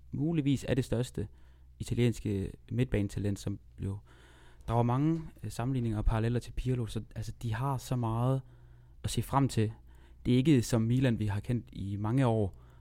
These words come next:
hvor det har været sådan nogle lidt aldrende, øhm, andenrangsspillere, har man jo tit følt, at det er det, de kunne hente til.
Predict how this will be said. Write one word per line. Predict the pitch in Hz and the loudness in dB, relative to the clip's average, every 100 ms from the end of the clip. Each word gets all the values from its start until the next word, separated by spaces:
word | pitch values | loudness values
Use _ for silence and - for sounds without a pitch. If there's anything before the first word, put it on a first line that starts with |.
| - | -12
hvor | - | -4
det | 104 | -2
har | 95 123 | 0 0
været | 117 95 | 0 -2
sådan | - 113 | 0 0
nogle | 107 98 - - - - | 0 -4 -8 -18 -20 -4
lidt | 110 - - - | -4 -4 -10 -6
aldrende, | 117 135 127 110 101 - - | -2 -2 0 0 -2 -6 -8
øhm, | 104 101 98 98 98 95 - - - - - - - - - - - - | -4 -2 -2 -4 -6 -8 -12 -18 -20 -20 -20 -20 -20 -20 -20 -20 -16 -4
andenrangsspillere, | 123 175 135 107 - 104 92 | 0 0 0 -2 -2 -2 0
har | 92 104 | -2 -4
man | 101 98 | -2 -2
jo | 101 | -4
tit | - 135 | -2 -2
følt, | - 156 143 104 - | 2 2 2 0 -8
at | - | -8
det | 107 | -4
er | |
det, | 104 131 | -2 -4
de | |
kunne | - 104 101 | -2 -4 -2
hente | 95 - | -4 -2
til. | 127 131 | 0 0